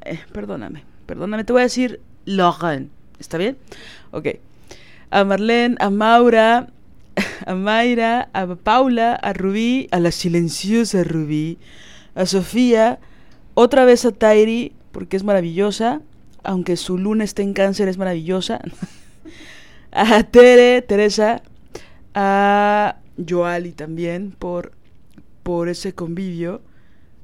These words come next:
eh, y por esa, mm, forma de compartirse, ¿no?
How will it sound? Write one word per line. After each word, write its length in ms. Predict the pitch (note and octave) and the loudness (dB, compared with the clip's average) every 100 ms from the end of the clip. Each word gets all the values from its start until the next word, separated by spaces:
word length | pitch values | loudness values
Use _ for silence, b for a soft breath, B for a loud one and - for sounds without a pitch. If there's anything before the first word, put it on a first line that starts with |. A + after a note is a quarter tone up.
| - - - - - | -20 -20 -20 -20 -16
eh, 300 | F3 E3 E3 | -8 -4 -2
y 40 | D#3+ | -4
por 200 | - E3+ | -4 -2
esa, 680 | E3+ F#3+ F3+ E3+ D#3+ D#3 D#3 | -2 -4 -4 -4 -4 -6 -6
mm, 440 | D3+ D3 D3 C#3+ - - - - - - - - - - - - | -8 -8 -8 -12 -18 -20 -20 -20 -20 -20 -20 -20 -20 -20 -20 -20
forma 460 | - G#3+ A3 G#3 F#3 | -2 2 2 0 -4
de 140 | F3 | -6
compartirse, 880 | E3+ D#3+ D#3+ D#3+ G3 G3 - F#3 G3+ - - - | -6 -8 -8 -8 -6 -6 -6 -10 -10 -16 -20 -16
¿no? 340 | F3 F3+ A3 | -14 -12 -14